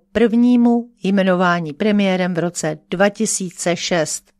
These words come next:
Abeho první působení ve funkci premiéra nedopadlo dobře. Během jeho funkčního období L D P poprvé v dvaapadesátileté politické historii ztratila kontrolu nad horní komorou japonského parlamentu.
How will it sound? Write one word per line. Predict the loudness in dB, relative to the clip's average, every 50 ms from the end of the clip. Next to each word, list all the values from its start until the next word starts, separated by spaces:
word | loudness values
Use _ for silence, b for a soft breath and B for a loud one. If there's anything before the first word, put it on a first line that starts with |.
| _ -4
Abeho | -2 0 2 2 2 2 0 -2
první | -2 0 0 0 2 2 2 0 0
působení | 0 -2 -6 -4 -2 -2 0 2 0 0 0 -2 -2 -2
ve | -2 -2
funkci | -2 -4 -8 -8 -8 -6 -4 -4 -4
premiéra | -4 _ -2 0 2 2 4 4 4 4 4 2 0 -2 -2 -2 -4 -6 _ -8
nedopadlo | -4 0 0 2 2 2 2 2 2 2 2 2
dobře. | 2 2 0 -2 -2 -4 -4 -4 -6 -10 _ _ _
Během | -2 -2 -2 0 -2 -4 -4 -4
jeho | -2 0 0 0 0
funkčního | -2 -4 -6 -6 -6 -6 -6 -6 -4 -2 -2 -2 -2
období | -2 -4 -6 -4 -4 -2 0 0 -2 -2 -2 -2 0 0 -2 -2 _ _ -2
L | 0 2 2 2
D | 2 2 2 2 2
P | 2 2 2 2 2
poprvé | 2 0 -2 -2 -2 0 -2 0 2 2 0 0 -2 -4 -6
v | -8
dvaapadesátileté | -8 -4 0 2 2 2 2 0 0 0 0 -2 0 0 0 0 -2 -2 -2 -2 -2 -2 -2 0 -2 -2
politické | -2 -2 -2 -4 -2 -4 -6 -8 -8 -4 -2 -2 -2
historii | 0 -2 -4 -4 -4 -4 -2 -2 0 -2 -2
ztratila | -4 -4 -4 -4 -2 -2 0 0 0 0 -2
kontrolu | _ -2 0 0 0 0 -2 0 2 4 4 4 4 2 0 _ _ _ -2
nad | 0 0 0 0
horní | 0 0 2 2 2 0 -2 -4 -6
komorou | -8 _ 0 0 2 4 4 4 4 4 4 2
japonského | 2 0 0 -2 -4 -4 -4 -4 -2 0 0 0 0
parlamentu. | 2 2 4 4 2 2 2 -2 -4 -2 -2 -2